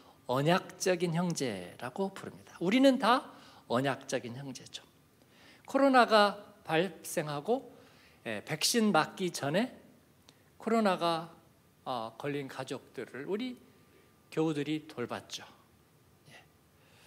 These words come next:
예, 부모가 다 병원으로 실려간 경우에 아이들 둘이, 예, 또 코로나에 걸렸는데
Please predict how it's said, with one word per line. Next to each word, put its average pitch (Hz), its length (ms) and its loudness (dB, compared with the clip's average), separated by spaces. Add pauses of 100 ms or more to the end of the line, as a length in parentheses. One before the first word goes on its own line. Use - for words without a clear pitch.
(720)
예, 117 160 -16
부모가 165 480 4
다 139 180 -2
병원으로 135 640 2
실려간 170 560 -2
경우에 123 420 -4
아이들 127 540 -4
둘이, 220 320 -6 (800)
예, 101 380 -14 (1300)
또 165 120 0
코로나에 175 500 -4
걸렸는데 107 760 -8